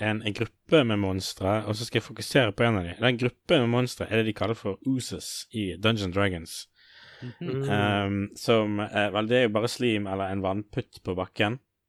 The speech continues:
Speaker 1: eh, som viser seg ofte å ha veldig farlige konsekvenser i det at de, eh, ofte ruster vekk våpenet ditt eller rustningen din, den slags. Eh, men det er en spesifikk en av de som jeg synes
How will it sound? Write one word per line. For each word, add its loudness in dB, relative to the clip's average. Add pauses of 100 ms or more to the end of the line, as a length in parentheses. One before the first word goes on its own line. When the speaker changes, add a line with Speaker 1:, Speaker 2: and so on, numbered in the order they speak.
(480)
Speaker 1:
eh, 2
som -2
viser 0
seg 2
ofte -4
å 2
ha 4
veldig 4
farlige 0
konsekvenser -2
i 0
det 2
at -2
de, 0
eh, -6
ofte 0 (340)
ruster 2
vekk 0 (120)
våpenet -2
ditt -6
eller 2 (420)
rustningen -2
din, -6 (340)
den -4
slags. -4 (640)
Eh, 4
men 4
det 4
er 2
en 2
spesifikk 0
en 0
av 2
de 0
som -4
jeg 0
synes -2